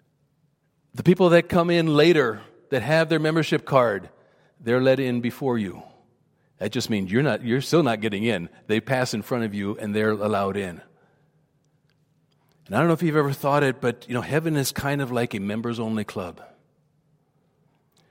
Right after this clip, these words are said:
Membership is free for us. There is a huge price to be paid for that membership, and it's open to all. The application is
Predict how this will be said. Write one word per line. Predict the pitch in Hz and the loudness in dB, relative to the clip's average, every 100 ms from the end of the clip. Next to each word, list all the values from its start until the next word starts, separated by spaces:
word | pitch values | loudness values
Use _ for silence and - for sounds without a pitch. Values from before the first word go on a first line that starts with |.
| _ _ _ - | _ _ _ -16
Membership | 98 113 180 190 - 170 | 0 2 4 2 0 0
is | 147 - | 0 -4
free | - 160 170 | -2 2 2
for | - 135 117 | 0 0 2
us. | 90 104 - - - - - _ _ _ | 0 -4 -8 -10 -12 -14 -18 _ _ _
There | - 120 147 | -2 0 2
is | 143 | 0
a | - | -4
huge | - 143 185 170 | -8 -4 -2 -4
price | - 196 175 - | -4 -2 0 -4
to | 131 | -4
be | 131 | -4
paid | 123 151 151 117 | 2 4 4 0
for | - 143 160 | 0 2 4
that | 151 143 | 4 2
membership, | 127 139 151 151 - 143 104 - - - - | 2 -4 -2 -4 -2 -4 -6 -12 -20 -18 -4
and | 123 | 2
it's | 135 131 - | 4 2 2
open | 165 - 180 | 2 4 2
to | 180 170 | 2 0
all. | 151 160 160 117 87 - - - | 2 4 4 4 0 -12 -20 2
The | 151 | 4
application | 139 160 - 156 185 170 - 143 | 6 4 2 0 4 2 2 0
is | 135 | 0